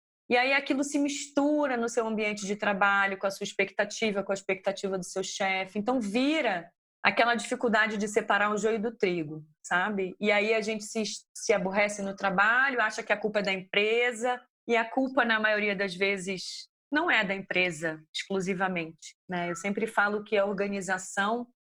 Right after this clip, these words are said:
ela potencializa os nossos adoecimentos, mas a gente já traz de casa esses adoecimentos, né? Não dá pra dizer que, "Ah, eu estou aqui numa empresa trabalhando há cinco anos e a empresa me adoeceu."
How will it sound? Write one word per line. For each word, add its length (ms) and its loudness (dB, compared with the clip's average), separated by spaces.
ela 160 4
potencializa 1040 0
os 80 -6
nossos 340 -2
adoecimentos, 960 -4
mas 220 -4
a 80 0
gente 220 -4
já 140 -2
traz 280 -2
de 140 -6
casa 440 2
esses 220 -8
adoecimentos, 720 -6
né? 240 -8
Não 100 2
dá 160 4
pra 140 0
dizer 260 0
que, 140 -2
"Ah, 220 4
eu 100 2
estou 420 2
aqui 300 -4
numa 220 0
empresa 360 -2
trabalhando 440 -2
há 280 0
cinco 380 -4
anos 340 -2
e 60 0
a 60 0
empresa 360 0
me 100 0
adoeceu." 580 -4